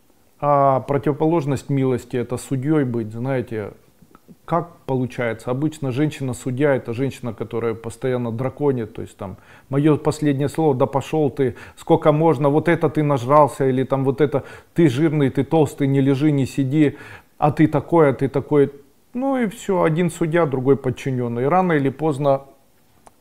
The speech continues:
подчиненный убежит от судьи. Все, рано или поздно это закончится. Плюс еще вранье. Когда мужчина с женщиной начинают встречаться,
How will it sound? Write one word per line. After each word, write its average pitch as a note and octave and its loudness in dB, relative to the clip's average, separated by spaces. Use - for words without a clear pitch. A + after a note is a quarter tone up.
подчиненный D3+ 0
убежит B2+ -2
от A#2+ -8
судьи. A2 -8
Все, C#3 -2
рано F#3 0
или C#3 0
поздно B2 -4
это G#2 -10
закончится. - -12
Плюс - -4
еще D#3+ -2
вранье. B2 -2
Когда C3 0
мужчина D3+ 0
с C3 -4
женщиной C3 -2
начинают C3 -4
встречаться, C3 -2